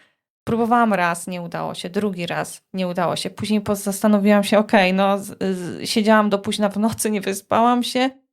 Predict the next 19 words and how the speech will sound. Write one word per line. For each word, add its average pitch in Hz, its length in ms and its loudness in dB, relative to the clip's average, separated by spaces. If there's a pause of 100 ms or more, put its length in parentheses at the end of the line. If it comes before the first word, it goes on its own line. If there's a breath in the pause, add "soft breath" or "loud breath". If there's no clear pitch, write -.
(220)
Y, 208 460 2
chodzę 208 600 2
wściekła, 254 580 0
nie 247 120 4
mam 208 220 2
siły 214 260 0
pracować, 220 600 0
spada - 600 -2
mi 208 160 2
wydajność 214 560 2
na 220 100 0
drugi 208 260 -4
dzień, 220 180 2
w 202 60 0
ogóle 220 280 2 (1120)
nie 214 300 4
mogę 247 200 4
się 247 120 0
skupić, 254 640 -4